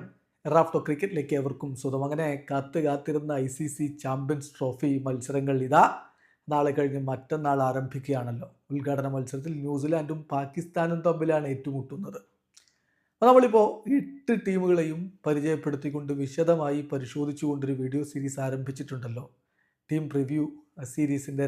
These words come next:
രണ്ടാമത്തെ എപ്പിസോഡാണിത്. ഇതിൽ നമ്മൾ സംസാരിക്കുന്നത് ന്യൂസിലാൻഡ്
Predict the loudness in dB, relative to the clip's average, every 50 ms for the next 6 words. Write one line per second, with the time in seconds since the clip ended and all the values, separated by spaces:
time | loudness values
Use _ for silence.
0 | 2 2 0 0 0 4 6 6 6 4 0 -2 -2 -2 -2 -2 -6 -4 -4 -4
1 | -4 -4 -4 -4 -6 -4 -2 -2 -2 -2 -2 -2 -4 -4 -4 -8 -10 -6 -4 -4
2 | -4 -2 -2 -4 -2 2 2 2 2 0 -4 -14 -20 _ _ _ _ _ _ -4
3 | -2 0 0 0 0 2 4 4 4 4 4 0 -4